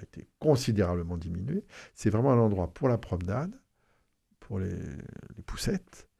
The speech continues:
mais aussi pour le calme, pour, pour tout le monde. C'est-à-dire vraiment, on peut traverser, euh, depuis la rue Ozen, si on est dans le centre, et aller, euh, tout à fait de l'autre côté du Grand, sans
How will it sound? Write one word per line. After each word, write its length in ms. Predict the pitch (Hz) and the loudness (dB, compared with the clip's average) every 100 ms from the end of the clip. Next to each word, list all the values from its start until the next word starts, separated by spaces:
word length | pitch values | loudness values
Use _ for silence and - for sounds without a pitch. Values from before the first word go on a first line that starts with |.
| _ _ _ 113 | _ _ _ -2
mais 80 | |
aussi 220 | 113 - 180 | 0 0 -2
pour 140 | 120 | 2
le 80 | 107 | 0
calme, 360 | - 147 139 95 | 2 2 2 0
pour, 160 | 107 95 - | -4 -4 -6
pour 140 | - | -12
tout 120 | - 139 | -4 -2
le 60 | |
monde. 320 | 143 143 113 | -2 -4 -6
C'est-à-dire 360 | - 110 101 107 | -8 -4 -2 0
vraiment, 460 | 95 113 120 156 - - - - | 2 0 2 -2 -6 -20 -20 -6
on 80 | 92 | 4
peut 140 | 120 | 4
traverser, 840 | - 127 127 120 - 120 101 101 101 | 6 6 6 4 2 4 4 2 -4
euh, 260 | 101 101 - _ _ - | -8 -10 -12 _ _ -6
depuis 240 | 104 123 | -4 2
la 80 | 110 | 6
rue 100 | 107 | 8
Ozen, 320 | 101 98 120 | 8 8 6
si 140 | - 95 | 4 -2
on 100 | 95 | 0
est 60 | |
dans 100 | 87 | 0
le 60 | 87 | -2
centre, 380 | - 151 185 113 | 2 2 2 2
et 100 | 101 | 4
aller, 360 | 101 98 90 - - - _ 95 | 4 4 2 -4 -20 -20 _ -10
euh, 100 | 92 92 | -8 -8
tout 140 | - 117 | -6 0
à 80 | 110 | 0
fait 140 | - | 2
de 60 | 107 | 4
l'autre 220 | 107 98 | 4 4
côté 280 | 101 - 117 | -2 0 0
du 200 | 95 95 | 0 0
Grand, 300 | 90 92 190 - - | -2 -4 -8 -12 -18
sans 440 | - 131 165 | -2 0 0